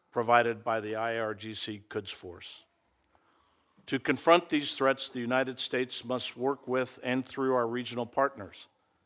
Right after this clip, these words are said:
We cannot effectively combat these threats nor promote our core interests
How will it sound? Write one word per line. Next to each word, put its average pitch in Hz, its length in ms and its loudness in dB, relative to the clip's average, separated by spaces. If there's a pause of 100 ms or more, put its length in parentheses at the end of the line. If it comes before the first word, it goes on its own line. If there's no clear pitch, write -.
(320)
We 120 120 -4
cannot 127 440 6
effectively 123 640 -2
combat 120 560 0
these 117 260 -6
threats 123 400 -2
nor 113 200 -2
promote 120 440 -2
our 117 140 -4
core 117 420 -4
interests 127 520 -6